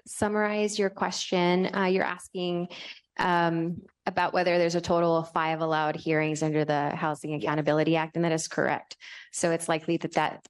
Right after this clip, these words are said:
Speaker 1: uh, sentence in the staff report is incorrect.
Speaker 2: Okay, just confirming, and
Speaker 1: Mm-hmm.
Speaker 2: I'm ready to move the consent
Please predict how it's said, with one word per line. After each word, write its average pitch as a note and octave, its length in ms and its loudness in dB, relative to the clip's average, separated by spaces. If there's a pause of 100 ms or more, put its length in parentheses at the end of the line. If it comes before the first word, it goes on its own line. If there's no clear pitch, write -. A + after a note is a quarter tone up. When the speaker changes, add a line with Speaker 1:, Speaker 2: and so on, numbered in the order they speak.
Speaker 1:
uh, D#3 220 2
sentence D#3 580 0
in E3+ 100 2
the D#3 80 0
staff D3+ 240 -2
report D#3 480 -2
is D#3+ 380 -6 (380)
incorrect. - 760 -2
Speaker 2:
Okay, C3 220 -2 (220)
just G#2 200 0 (360)
confirming, F#2+ 600 0 (400)
and G2 160 -2
Speaker 1:
Mm-hmm. B3+ 100 2 (760)
Speaker 2:
I'm G#2 140 0
ready G2 220 2
to - 160 -6
move F#2+ 300 0
the F2+ 340 0
consent F#2 480 -4